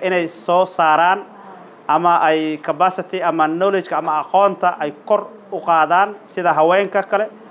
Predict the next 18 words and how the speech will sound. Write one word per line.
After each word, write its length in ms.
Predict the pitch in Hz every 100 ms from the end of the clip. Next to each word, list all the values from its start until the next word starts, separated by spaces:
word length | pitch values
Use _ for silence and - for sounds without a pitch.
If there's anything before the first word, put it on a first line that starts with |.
| - - -
ururada 320 | 160 180 180 180
dhalinyarada 480 | 160 160 170 196 190
oo 120 | 165
kale, 320 | - 185 202 - - - - -
oo 80 | 175
mar 140 | 180 220
walba 180 | 208 180 180 156
wacyigelin 480 | 170 160 196 208
ama 240 | 180 165 151
karaameen 560 | 175 170 175 190 190 -
ku 60 | 202
siiyo 320 | - 202 208 202 - _ _ -
inay 220 | 185 180
qayb 240 | - 202 -
ka 80 | 175
noqdaan 400 | 160 170 170 113 - _ - - - - - - -
arrimaha, 540 | 147 165 180 202 196 - - _ _ _ _
een, 320 | - 143 143